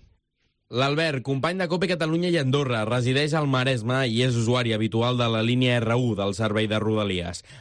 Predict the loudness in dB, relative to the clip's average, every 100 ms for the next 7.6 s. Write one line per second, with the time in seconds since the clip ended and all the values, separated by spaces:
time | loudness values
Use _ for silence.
0 | -4 -2 0 0 0 0 0 0 0 0
1 | 0 -2 -2 -2 0 -2 0 0 0 -2
2 | -2 -2 -2 0 -2 -2 -2 -2 -2 -2
3 | -2 0 2 0 -2 0 -2 -2 -8 -4
4 | 0 0 0 -2 -2 -2 -4 -4 -2 -4
5 | -4 -6 -4 -2 0 0 0 0 -2 -2
6 | -2 -4 -8 -18 -20 -6 -2 0 -2 -6
7 | -6 -4 -2 -2 -2